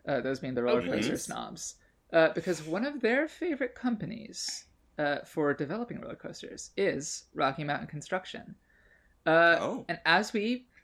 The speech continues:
Speaker 1: as I mentioned, uh, they did bring on this Alan Schilke fellow, uh, <laughs> willing to give him another chance on the theory,
Speaker 3: <laughs>
Speaker 1: basically, that, like,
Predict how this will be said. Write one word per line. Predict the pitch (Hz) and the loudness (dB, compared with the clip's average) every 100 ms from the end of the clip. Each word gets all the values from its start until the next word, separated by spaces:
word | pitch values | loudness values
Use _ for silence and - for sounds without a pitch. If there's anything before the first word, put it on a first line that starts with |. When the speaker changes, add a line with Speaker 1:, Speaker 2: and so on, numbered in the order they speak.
| _ _ - | _ _ -2
Speaker 1:
as | 160 170 | 0 2
I | |
mentioned, | 247 160 151 156 185 262 - | 2 2 -2 -4 -4 -6 -4
uh, | 156 156 151 | 2 2 4
they | 165 | 2
did | 156 175 196 | 2 0 0
bring | 196 175 | 0 2
on | 143 147 160 | 2 2 0
this | 185 160 - | -4 -6 -6
Alan | 156 147 147 | -2 -2 -2
Schilke | - 135 - 139 | -4 -4 -2 -6
fellow, | 139 147 190 240 _ _ _ _ - | -2 -2 -2 -6 _ _ _ _ 2
uh, | 151 147 139 135 | 6 8 8 6
<laughs> | |
willing | 165 151 151 - 202 | 2 4 4 4 -2
to | 190 214 | 0 4
give | 175 165 | 4 4
him | 180 | 2
another | 160 156 170 | 2 2 2
chance | 175 - 127 139 180 - | 0 -2 -2 -2 -4 -6
on | 151 147 | -2 0
the | 147 | 2
theory, | 147 - - 160 151 156 | 0 -4 2 10 12 10
Speaker 3:
<laughs> | 156 | 8
Speaker 1:
basically, | 156 143 156 160 | 6 4 4 4
that, | 151 131 | 4 4
like, | 135 131 - | 2 2 -4